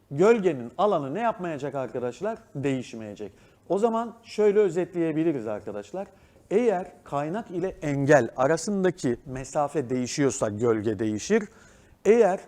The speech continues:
<clears throat> kaynakla engel arasındaki dik mesafe değişmiyorsa gölgenin alanı değişmeyecek diyoruz. Evet, devam ediyoruz arkadaşlar.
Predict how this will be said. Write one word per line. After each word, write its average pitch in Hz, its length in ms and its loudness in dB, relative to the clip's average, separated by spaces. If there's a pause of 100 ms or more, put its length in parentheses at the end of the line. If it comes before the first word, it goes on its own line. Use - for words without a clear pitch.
(220)
<clears throat> 233 300 0
kaynakla 196 480 -2
engel 165 380 2
arasındaki 143 640 0
dik 214 160 4
mesafe 135 580 2
değişmiyorsa 208 800 4 (360)
gölgenin 160 680 6
alanı 190 480 0 (140)
değişmeyecek 143 800 -4
diyoruz. 98 340 -8 (340)
Evet, 214 300 0 (420)
devam 214 260 4
ediyoruz 123 380 -4
arkadaşlar. 110 580 -8